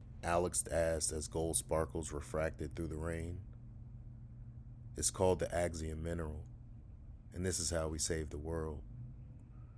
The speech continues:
Lieutenant Karina finished, tossing the gold pellets back into the ground before continuing on. A military Humvee with a bundle of loudspeakers attached to top marked the entrance to the camp.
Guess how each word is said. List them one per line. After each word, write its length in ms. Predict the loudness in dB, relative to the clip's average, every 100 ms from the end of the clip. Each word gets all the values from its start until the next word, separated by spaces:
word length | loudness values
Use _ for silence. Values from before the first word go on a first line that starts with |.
| -14 -10 -4
Lieutenant 400 | -2 0 0 0
Karina 320 | 0 0 0
finished, 520 | -2 -2 -2 -4 -8 -12 -14 -14 -14 -10
tossing 340 | 2 4 4 0
the 80 |
gold 320 | 2 4 4 2
pellets 340 | 2 2 0
back 340 | 2 2 2
into 220 | -4 -6 -6
the 80 |
ground 420 | -2 0 0 0 -4
before 260 | -4 -4
continuing 560 | -2 -4 -2 -2 -2 -2
on. 280 | -2 -4 -6 -10 -12 -12 -14 -12 -12 -12 -12 -14 -12 -12 -12 -14 -14 -14 -14 -14 -14 -8
A 60 | 0
military 560 | 6 8 8 8 6 6
Humvee 640 | 4 2 2 2 4 0 -6 -12 -12 -10
with 160 | -4
a 40 | 0
bundle 400 | 4 6 6 4
of 140 | 4
loudspeakers 720 | 8 8 8 4 0 0 0
attached 380 | 0 2 4 2
to 60 | 0
top 380 | 2 2 2
marked 300 | 0 0 0
the 120 | -2 -2
entrance 480 | -2 0 -2 -2
to 120 | 0 -2
the 80 |
camp. 360 | -2 0 0 -2